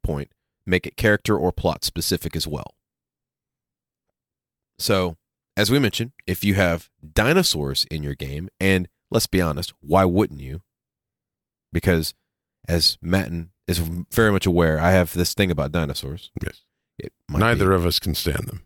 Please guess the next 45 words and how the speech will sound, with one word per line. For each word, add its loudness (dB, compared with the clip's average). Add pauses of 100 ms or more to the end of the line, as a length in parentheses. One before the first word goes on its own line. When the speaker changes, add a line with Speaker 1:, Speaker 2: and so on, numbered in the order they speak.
Speaker 1:
No, 2 (300)
no. -6 (920)
Why -6
not 2
have 2
a 2
were 4
dinosaur 0
in -4
your -4
game? -8 (260)
Speaker 2:
I 0
don't, 2
I 2
don't 0
trust 0
people 0
that -2
don't 0
have -2
a -4
favorite -2
dinosaur. -6 (720)
Speaker 1:
It's -4
true. -6 (720)
Every 0
kid 0
does. -4
Think -4
about -12
that. -2 (360)
So 2
it -2
stands 4
to 6
reason 8
you 6
could 2
have 2
a 4
were 2
dinosaur 0
in 0
your 2
campaign. -2